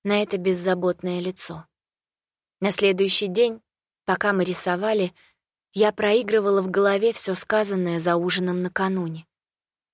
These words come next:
Я не могла перестать думать о маме, о папе, об Акселе и Лен. Как же повезло Кару, что у неё есть такие удивительные бабушка с дедушкой, что все они так близки друг с другом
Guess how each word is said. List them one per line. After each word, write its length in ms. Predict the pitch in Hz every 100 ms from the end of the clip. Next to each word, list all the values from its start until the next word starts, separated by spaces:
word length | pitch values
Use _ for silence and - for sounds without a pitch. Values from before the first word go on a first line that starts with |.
| _ _
Я 180 | 190 214
не 140 | 214
могла 440 | 208 196 196 220 233
перестать 600 | - 175 165 - 196 175
думать 360 | 185 185 185
о 100 | 190
маме, 440 | 190 185 175 170 - _ _ _ _ _ _
о 100 | 185
папе, 540 | - - 247 - 180 - _ _ _ _ _ _
об 240 | 202 180 185
Акселе 500 | 190 - 208 190 190
и 180 | -
Лен. 480 | 185 175 160 151 156 _ _ _ _ _ _ _ _ _
Как 220 | - 233 226
же 100 | 240
повезло 540 | 240 226 214 220 190
Кару, 420 | - 226 226 180 - - _ _ _
что 260 | - - 208
у 40 |
неё 340 | 208 208 202
есть 300 | 214 220 214
такие 400 | - 196 - 220
удивительные 720 | 214 190 208 226 - 214 202 190
бабушка 500 | 196 190 190 - 208
с 80 |
дедушкой, 640 | 190 196 175 175 - - - _ _ _ _ _
что 220 | - -
все 280 | 208 - 269
они 180 | 233 196
так 260 | 190 196 190
близки 400 | 208 - - 226
друг 220 | 202 180
с 40 |
другом 440 | 185 185 165 170